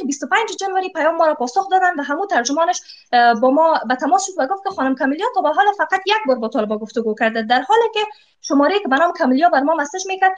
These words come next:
او خودش گفته بود که ما چندین بار با طالبان گفتگو کردیم، که ما همین جریان صدای همین ترجمان رو ما داریم، نزد خود ثبوت داریم. اه، و بعد از او، ام، ما، اه، فهمیدیم که اینجا حتماً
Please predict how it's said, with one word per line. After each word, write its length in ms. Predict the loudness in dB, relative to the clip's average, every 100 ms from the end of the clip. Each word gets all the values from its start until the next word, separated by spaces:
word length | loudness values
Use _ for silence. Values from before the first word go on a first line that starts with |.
| -8 -8
او 100 | -2
خودش 260 | -2 0 -2
گفته 200 | 0 0
بود 160 | -2
که 60 | -2
ما 80 | 0
چندین 400 | 2 2 2 2
بار 100 | 0
با 120 | 0
طالبان 320 | 0 0 0
گفتگو 360 | -2 -2 -2 0
کردیم، 300 | 0 0 -2
که 100 | 2
ما 100 | 4
همین 380 | 2 -4 -6
جریان 600 | -4 0 2 2 0 -2
صدای 300 | -4 0 2
همین 180 | 2 0
ترجمان 380 | -2 -2 0 0
رو 80 | 0
ما 120 | 2
داریم، 360 | 4 2 0 -6
نزد 200 | -8 -12
خود 120 | -10
ثبوت 220 | -8 -6 0
داریم. 340 | 0 0 -8 _ _ _ _ _ _ _ _ _ _ _ _ 0
اه، 180 | 2
و 260 | 4 4 4 0 -6
بعد 220 | 0 2 2
از 120 | 2
او، 160 | 2 0 -4 _
ام، 420 | 0 2 2 2 4
ما، 400 | 4 4 4 4
اه، 240 | 2 2 2
فهمیدیم 420 | 0 0 -4 -6
که 80 | -8
اینجا 180 | -4 -2
حتماً 280 | 0 -2